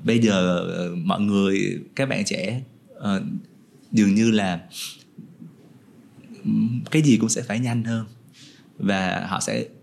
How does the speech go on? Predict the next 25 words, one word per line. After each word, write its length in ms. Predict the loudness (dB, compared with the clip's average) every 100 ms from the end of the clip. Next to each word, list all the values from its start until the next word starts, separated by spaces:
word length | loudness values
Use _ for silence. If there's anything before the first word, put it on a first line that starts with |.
| _
ít 120 | 0 2
chịu 240 | 2 2 -2
đánh 260 | -4 -2 2
đổi 420 | 2 2 0 -2 -6
những 120 | -4
cái 120 | -4
đó 160 | -2 -2
nhiều 180 | -2 -2
hơn. 240 | -2 -6 -10 -8
Họ 160 | -4
sẽ 160 | -2 0
vẫn 180 | 0 2
làm 200 | 2 2
vì 100 | 2
đam 240 | 2 0
mê, 160 | 0 -2
họ 100 | -2
sẽ 140 | -4
vẫn 140 | -4 -2
có 100 | 2
niềm 240 | 2 4
tin, 240 | 0 -2 -6 -12 -16 -20 -20 -8
nhưng 260 | 2 4 4
mà 100 | 2
phải 380 | -2 -2 -2